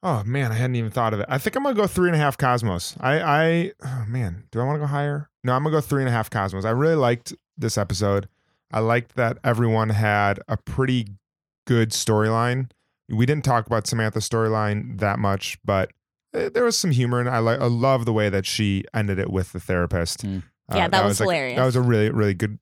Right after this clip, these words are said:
Speaker 1: good, uh, comedic moment. Um, yeah, I think, uh, I think having Susan Sharon in there and having the, uh, Big's friend kinda shut her down was, was, felt really good, even though it was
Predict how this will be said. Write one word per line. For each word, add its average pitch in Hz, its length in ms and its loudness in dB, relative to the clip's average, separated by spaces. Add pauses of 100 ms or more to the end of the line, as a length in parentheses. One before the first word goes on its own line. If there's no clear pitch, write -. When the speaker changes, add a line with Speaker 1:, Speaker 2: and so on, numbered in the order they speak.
(180)
Speaker 1:
good, 98 280 -2
uh, 104 160 -4
comedic 107 360 -2
moment. 95 320 0 (540)
Um, 117 680 2 (380)
yeah, 196 360 0 (120)
I 127 60 -2
think, - 360 -2
uh, 147 440 2 (280)
I 127 120 0
think 135 240 -2
having 127 300 0
Susan 120 340 0
Sharon 131 340 0
in 127 80 -2
there 127 220 0
and 117 80 0
having 110 400 0
the, 101 260 0
uh, 95 320 0 (320)
Big's 104 260 -2
friend 104 360 -2
kinda 101 180 -2
shut 95 280 -2
her 101 100 0
down 92 340 0
was, 90 260 -2 (400)
was, 92 240 0 (220)
felt 104 240 -2
really 107 220 0
good, 104 320 0
even 92 160 -2
though 92 180 -2
it 92 60 -4
was 90 180 -6